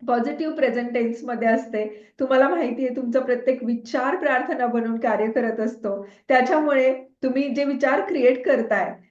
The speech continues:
ते खूप महत्वाचं आहे. तर तुमच्या मुलासाठी तुम्ही काय विचार क्रिएट करताय ते तुम्ही शब्दांमध्ये आणू शकता आणि रोज तुमच्या बाळाला म्हणू शकता. तर ही जी प्रार्थना आता मी तुम्हाला सांगणार आहे, जी माझ्या बाळाच्या जन्माच्या दोन वर्ष आधी मी लिहिली होती,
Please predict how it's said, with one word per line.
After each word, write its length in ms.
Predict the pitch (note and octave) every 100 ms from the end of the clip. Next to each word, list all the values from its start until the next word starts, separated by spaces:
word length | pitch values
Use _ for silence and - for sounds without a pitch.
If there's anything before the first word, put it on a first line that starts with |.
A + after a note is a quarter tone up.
| _
ते 140 | C#4+
खूप 160 | F#4+ F4+
महत्वाचं 600 | C#4 D#4 A3+ A#3 A#3 A#3
आहे. 340 | A#3 A3 F3+
तर 120 | B3 A#3+
तुमच्या 360 | C4+ B3 D4+
मुलासाठी 720 | C4 A#3 A#3 D4+ G4 D4+ C4+
तुम्ही 300 | G#3+ A3+ A#3
काय 260 | A#3+ A#3 C4
विचार 380 | C4+ C4+ A#3 A#3
क्रिएट 320 | A3+ G#3 G#3
करताय 440 | G#3+ G#3 G3 G3+ - _ _ _ _
ते 260 | B3+ B3+ B3+
तुम्ही 420 | B3 B3+ C#4 - _ _
शब्दांमध्ये 680 | - A#3+ G3+ B3 B3 C4 E4+
आणू 260 | B3 A#3
शकता 380 | C4+ C#4+ - C4
आणि 340 | C#4 B3+ A#3+ B3
रोज 260 | B3 C4+
तुमच्या 240 | C4+ C#4 B3
बाळाला 360 | A3+ G3+ G#3+
म्हणू 280 | C#4+ A#3 G3+
शकता. 520 | G3+ F3+ - E3+ - - _ C4
तर 40 |
ही 300 | C4 C#4+ D#4
जी 100 | F4+
प्रार्थना 480 | F4 D4 B3+ C4+ C4
आता 220 | A#3+ A#3+
मी 100 | B3
तुम्हाला 340 | A#3+ C#4+ B3
सांगणार 460 | C4+ C#4+ G#3 G#3+ A3
आहे, 300 | G#3+ G#3+ F#3+
जी 140 | G#3
माझ्या 280 | G#3+ A3+ A#3
बाळाच्या 520 | A3+ G#3 G#3 G#3+ B3
जन्माच्या 500 | A#3+ A#3 G#3 G#3 G#3+
दोन 220 | A#3+ C#4+ F4+
वर्ष 260 | D#4+ -
आधी 200 | C#4+ A3+
मी 160 | A#3+ B3
लिहिली 260 | C4+ G#3
होती, 500 | A3 A#3 A3+ E4+ -